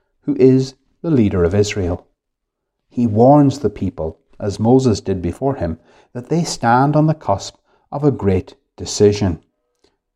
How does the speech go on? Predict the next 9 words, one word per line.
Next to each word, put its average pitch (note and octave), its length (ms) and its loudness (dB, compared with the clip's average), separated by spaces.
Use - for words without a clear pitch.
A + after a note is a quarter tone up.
They F#2+ 160 -6
can F2+ 220 -4
choose F2+ 400 0
to - 100 -12
follow G2 680 2
and D#2+ 140 -12
serve C3 380 2
the D#2+ 100 -4
Lord, D#2 420 -6